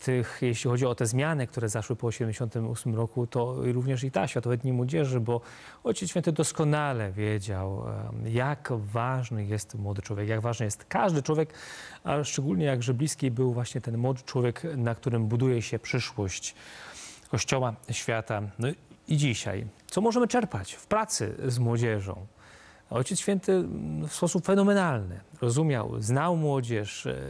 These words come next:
świetnie się komunikował z młodzieżą. Dzisiaj czasem tej komunikacji, no,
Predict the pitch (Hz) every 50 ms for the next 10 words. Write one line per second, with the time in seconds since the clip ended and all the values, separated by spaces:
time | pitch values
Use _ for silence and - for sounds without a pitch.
0 | 139 - - - - 160 - 156 156 151 - 160 160 156 147 - 185 175 139 120
1 | 107 - 123 113 110 104 110 104 101 95 - 107 110 104 - - - - - -
2 | - - - - - 123 123 131 - 208 196 - 180 - - 190 180 160 156 -
3 | 165 165 165 - 175 170 165 160 - 165 160 - - 175 160 156 170 180